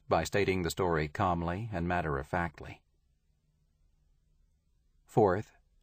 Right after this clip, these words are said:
take action. Openly talking about the other person's path puts us in a position to deal calmly with the issues that have surfaced.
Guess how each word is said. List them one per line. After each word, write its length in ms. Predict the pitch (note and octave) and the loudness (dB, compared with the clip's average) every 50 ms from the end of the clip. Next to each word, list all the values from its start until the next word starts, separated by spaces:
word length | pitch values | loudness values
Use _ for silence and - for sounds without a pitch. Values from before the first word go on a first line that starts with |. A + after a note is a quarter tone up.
| - | -4
take 280 | - A#2+ G#2 G2+ - - - | 0 2 2 2 0 -2 -2
action. 480 | - E2 D2 - - - - - - - _ _ _ _ _ _ _ _ _ _ _ _ _ _ _ _ _ _ _ _ _ _ _ _ _ _ _ _ _ _ _ _ _ - | -2 -2 -2 -4 -6 -8 -8 -12 -14 -20 _ _ _ _ _ _ _ _ _ _ _ _ _ _ _ _ _ _ _ _ _ _ _ _ _ _ _ _ _ _ _ _ _ 4
Openly 440 | A#2 C#3 C#3+ C#3 B2+ A#2 G#2+ G2 - | 4 6 6 6 4 4 4 2 4
talking 440 | - A#2 G#2+ G2+ - G#2 G2 G#2 | 6 6 6 6 4 2 0 2
about 240 | A2 F2+ G#2 F#2+ F2+ | 2 4 4 4 4
the 160 | - F2 E2 | 2 0 0
other 200 | - F#2+ E2+ F#2+ | 2 2 0 0
person's 500 | - - G2+ G2 E2+ - E2+ D#2 D2+ D2+ | -2 0 0 0 0 0 -2 0 -2 -2
path 520 | - - A2 G2 D#2+ C2 C2+ D#2 - - - - | -2 -2 0 0 0 0 -2 -6 -8 -10 -4 -2
puts 180 | A2 G#2 - | -2 0 0
us 140 | G#2 F#2+ - | 0 0 0
in 100 | G#2+ G2+ | -2 -2
a 60 | F#2 | -2
position 500 | - G2 E2 F2+ F#2+ - - G2 G2+ A2+ | -2 -2 0 0 -2 0 -2 -2 -2 -2
to 80 | A2 G#2 | -2 0
deal 300 | F2 G2+ G2+ G2 F#2 F2+ | 2 2 4 4 2 2
calmly 540 | - - A#2+ A2+ A2 G#2 G#2 G2 G2 G2+ G#2 | 2 4 4 6 6 4 4 4 2 2 2
with 160 | G#2+ G2 - | 2 0 0
the 240 | G#2+ F#2 F#2 E2+ - | -2 -4 -2 2 2
issues 500 | D3+ C#3+ - - D2+ C2 B1+ C2+ C#2 - | 2 2 2 -2 -2 -4 -4 -6 -8 -6
that 140 | - D#2+ | -4 -2
have 140 | D2 C2+ C2 | -2 -2 -4
surfaced. 500 | - D#2 C#2+ C2+ - C2+ C2 - - - | -4 -4 -4 -4 -6 -8 -12 -12 -12 -14